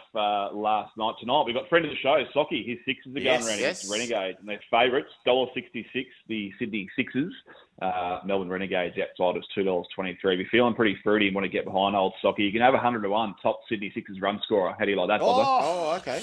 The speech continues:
Speaker 3: yes.
Speaker 1: Mm.
Speaker 3: All over it.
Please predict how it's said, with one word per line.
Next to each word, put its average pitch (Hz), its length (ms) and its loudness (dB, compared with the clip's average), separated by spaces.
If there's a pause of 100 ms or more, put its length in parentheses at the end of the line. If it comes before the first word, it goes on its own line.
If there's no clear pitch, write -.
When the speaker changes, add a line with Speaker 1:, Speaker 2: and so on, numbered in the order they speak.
Speaker 3:
yes. 254 800 -8 (760)
Speaker 1:
Mm. 120 380 2 (420)
Speaker 3:
All 117 180 -6
over 101 220 -2
it. - 160 -12